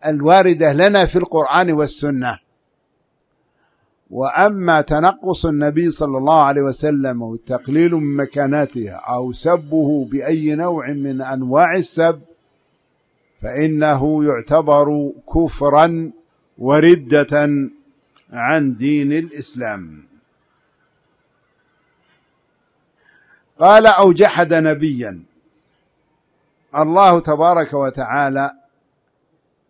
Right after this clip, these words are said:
ذكر لنا عددا من الأنبياء والرسل عليهم الصلاة والسلام في القرآن، وقال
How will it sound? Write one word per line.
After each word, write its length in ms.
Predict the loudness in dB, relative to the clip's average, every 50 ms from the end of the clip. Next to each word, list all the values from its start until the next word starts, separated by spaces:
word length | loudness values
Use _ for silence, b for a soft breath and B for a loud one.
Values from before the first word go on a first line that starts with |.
| _ _ _ _ _ _ _ _ _ _ _ _ _ _ _ _ _ -6
ذكر 400 | -4 -4 -2 -2 0 0 0 2
لنا 540 | 2 0 -2 -2 -2 -2 -2 -2 -4 -6 _ _ _ _ _ _ _ _ _ _ _ -6
عددا 480 | -2 0 0 2 2 0 0 0 -2 -2
من 280 | -2 -2 -2 -2 -2
الأنبياء 680 | -2 -4 -4 -4 -4 -4 -4 -4 -2 0 0 -2 -2 -2
والرسل 540 | -2 -2 -2 -2 -2 -4 -6 -6 -6 -8 -6
عليهم 440 | -4 -4 -4 -2 -2 -2 -4 -4 -6
الصلاة 400 | -8 -8 -8 -4 -2 -2 -2 -2
والسلام 460 | -4 -8 -8 -8 -6 -6 -4 -4 -4 -6
في 80 | -8
القرآن، 520 | -12 -14 -10 -12 -10 -6 -4 -6 -6 -6 -8 _ _ _ _ _ _ _ _ _ _ _ _ _ _ _ _ _ _ _ _ _ _ _ _ _ _ _ _ _ _ _ _ _ _ _ _ _ _ _ _ _ _ _ _ _ _ _ _ _
وقال 760 | -6 -2 -2 -2 -2 2 4 4 6 6 4 4 2 2 2